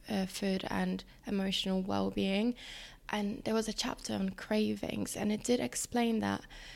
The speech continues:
the food you crave is the reason,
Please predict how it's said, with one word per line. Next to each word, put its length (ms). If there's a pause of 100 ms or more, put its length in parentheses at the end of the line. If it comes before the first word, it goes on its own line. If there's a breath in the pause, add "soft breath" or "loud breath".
(300 loud breath)
the 100
food 280
you 60
crave 760 (300)
is 420
the 380
reason, 640